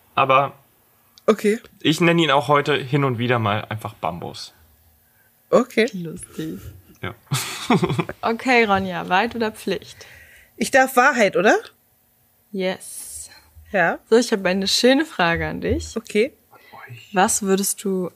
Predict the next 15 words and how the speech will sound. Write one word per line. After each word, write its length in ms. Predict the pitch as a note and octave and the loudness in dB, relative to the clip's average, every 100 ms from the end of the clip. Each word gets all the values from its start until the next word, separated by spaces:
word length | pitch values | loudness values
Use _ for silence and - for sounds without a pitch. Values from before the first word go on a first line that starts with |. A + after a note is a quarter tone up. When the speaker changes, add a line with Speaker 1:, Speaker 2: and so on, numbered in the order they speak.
| - | -8
Speaker 3:
oh, 220 | G3 D#3+ | -8 -6
was 280 | F3 A3+ - | -6 -6 0
würdet 260 | A#3+ A3+ - | 0 0 -2
ihr 240 | C4+ A#3+ | 2 2
eher 300 | - F#3+ F#3 | 4 4 2
trinken? 520 | - - F#3 E3+ E3+ - | -4 -6 -6 -4 -8 -4
Urin, 580 | G3 G3 G3+ A3+ E4+ C#4 | -2 0 4 4 4 4
der 140 | G3+ | 2
nach 240 | F3+ F3+ - | 2 -2 -4
Orangensaft 960 | E3 E3 E3 F#3 G#3 G3+ G#3+ A#3 - | -4 -2 -2 -4 -4 -2 -2 -4 -6
schmeckt, 580 | - A#3 E4 - - - | -2 0 0 -4 -18 -6
oder 320 | G3+ G3+ F#3+ | -2 0 0
Orangensaft, 1000 | F#3+ F#3 F3 F#3 G3 G#3+ A3+ B3+ - - | -2 -4 -4 -4 -4 -4 -2 -2 -4 -10
der 100 | E3+ | -6
nach 220 | E3 F#3+ | -6 -6